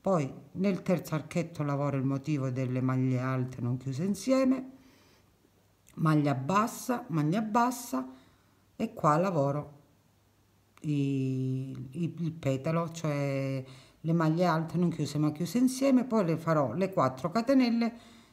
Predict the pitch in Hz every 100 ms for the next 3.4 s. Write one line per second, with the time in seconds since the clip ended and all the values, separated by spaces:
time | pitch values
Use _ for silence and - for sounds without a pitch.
0 | - 233 - 226 156 151 151 147 135 147
1 | 135 127 131 123 120 - 196 208 - 170
2 | 180 180 156 - 180 156 135 143 - 147
3 | 147 139 135